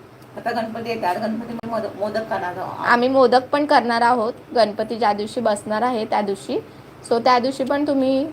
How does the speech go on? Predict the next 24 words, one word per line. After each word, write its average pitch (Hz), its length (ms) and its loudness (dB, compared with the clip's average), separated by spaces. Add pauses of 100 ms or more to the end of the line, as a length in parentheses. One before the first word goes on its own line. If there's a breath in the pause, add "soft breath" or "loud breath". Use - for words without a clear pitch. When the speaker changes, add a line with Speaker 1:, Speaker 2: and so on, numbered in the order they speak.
Speaker 2:
लाईव्हवरती 233 540 4
आमच्यासोबत 240 500 0
जॉईन 226 320 0
व्हा, 233 260 0 (560)
कशा 262 340 4
पद्धतीने 240 480 0
आम्ही 247 280 2
मोदक 240 320 2
बनवतो 226 440 4
हे 247 80 6
तुम्हाला 233 300 -2
दाखवू. 233 360 2
Speaker 1:
एकदम. - 340 -6
Speaker 2:
आणि 247 180 2
त्याच्यामध्ये 302 520 4
पण 339 160 2
एक 311 180 -2
ट्रिक 311 280 0
आहे, 294 340 6 (360)
जे 262 60 6
आम्ही 269 220 6
तुम्हाला 294 240 4
तेव्हाच 285 380 6
सांगू, 277 360 2